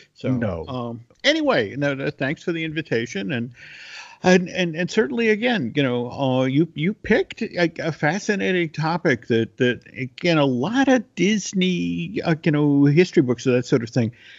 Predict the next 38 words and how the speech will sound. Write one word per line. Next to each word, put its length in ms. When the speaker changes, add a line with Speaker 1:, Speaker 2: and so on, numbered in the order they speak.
Speaker 1:
they 80
sort 280
of 140
skate 420
around, 760
but 140
I, 160
I 120
think 280
you 280
nailed 420
it, 200
you 120
know, 100
that 280
you 100
gotta 200
remember 340
that 260
adoption, 880
especially 680
back 340
in 80
the 100
nineteen 460
thirties, 720
um, 520
was 320
for 80
some 240
reason 260
something 320
you 160
really 260
didn't 260
talk 300
about. 400
Um, 960